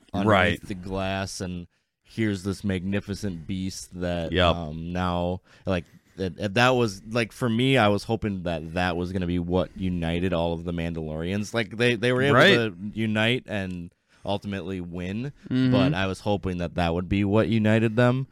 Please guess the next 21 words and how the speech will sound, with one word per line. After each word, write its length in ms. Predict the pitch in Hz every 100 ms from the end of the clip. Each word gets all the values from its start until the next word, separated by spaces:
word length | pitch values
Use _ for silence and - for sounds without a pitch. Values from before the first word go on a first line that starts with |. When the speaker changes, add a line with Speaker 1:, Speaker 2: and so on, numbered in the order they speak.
| -
Speaker 2:
Right. 220 | 101 90
Speaker 1:
Um, 240 | 101 90 87
a 80 | 92
lot 240 | 98 104
of 60 | 101
people 240 | 101 101
online 840 | 76 92 90 87 90 90 87 71 78
wanted, 760 | 85 82 82 78 73 80 80 _ _ _ _ _ -
um, 400 | 80 71 58 50 55 - 87
Din, 600 | 110 117 110 110 107 - _ -
uh, 180 | 85
Din 260 | 82 107 104
Djarin, 580 | 95 98 95 95 92 90
the 120 | 82
main 260 | 85 92 90
character, 460 | 98 92 85 95
to 80 | 85
be 140 | 87
the 100 | 87
one 320 | 85 90 87 90
to 500 | 92 85 82 80